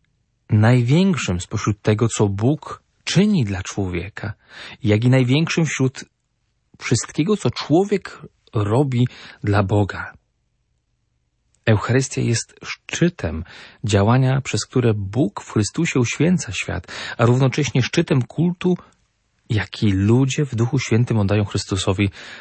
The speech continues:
a przez Niego Ojcu, jak czytamy w katechizmie, w punkcie tysiąc trzysta dwudziestym piątym.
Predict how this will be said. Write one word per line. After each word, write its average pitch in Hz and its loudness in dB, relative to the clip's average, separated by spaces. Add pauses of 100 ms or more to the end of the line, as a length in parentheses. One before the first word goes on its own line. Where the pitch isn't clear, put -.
(520)
a 107 -2
przez 92 0
Niego 87 0 (240)
Ojcu, 95 -2
jak 87 -8
czytamy 85 -4
w - -10
katechizmie, 87 -6 (680)
w 92 0
punkcie - -4
tysiąc - -6 (100)
trzysta - -4 (280)
dwudziestym 92 -4
piątym. 98 -4